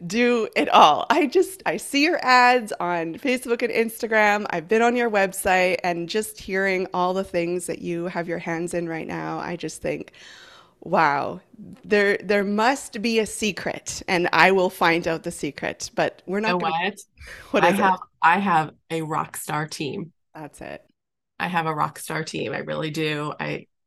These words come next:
Speaker 2: everybody on my team, I love dearly, and they're amazing, and they believe in what they're doing, and they give, give their all to it. So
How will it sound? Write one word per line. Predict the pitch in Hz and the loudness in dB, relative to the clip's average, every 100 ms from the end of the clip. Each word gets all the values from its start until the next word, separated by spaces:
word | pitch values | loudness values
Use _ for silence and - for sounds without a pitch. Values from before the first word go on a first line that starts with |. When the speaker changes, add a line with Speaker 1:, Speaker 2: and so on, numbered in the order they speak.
| - | -6
Speaker 2:
everybody | 156 156 160 156 151 | -4 -2 -2 -2 -4
on | 143 | -4
my | 147 | -6
team, | 156 147 139 | -8 -8 -6
I | 131 | -8
love | 135 135 | -8 -8
dearly, | 143 139 135 139 135 139 | -6 -6 -6 -6 -6 -8
and | 139 139 135 | -8 -10 -10
they're | 135 | -10
amazing, | 135 131 135 135 127 127 | -8 -8 -8 -8 -10 -10
and | 143 143 | -8 -6
they | 151 156 156 - _ _ _ | -4 -4 -6 -10 _ _ _
believe | 147 208 | -4 0
in | 262 | 2
what | 269 214 | 2 2
they're | 254 | 2
doing, | 247 240 247 240 | 2 2 2 0
and | 165 | -4
they | 151 143 | -4 -6
give, | 147 185 185 185 | -6 -4 -4 -8
give | - 180 175 | -8 -6 -2
their | 156 | 0
all | 143 135 | 0 0
to | - 135 | -4 -8
it. | 127 - | -8 -10
So | - 123 139 | -6 -4 -6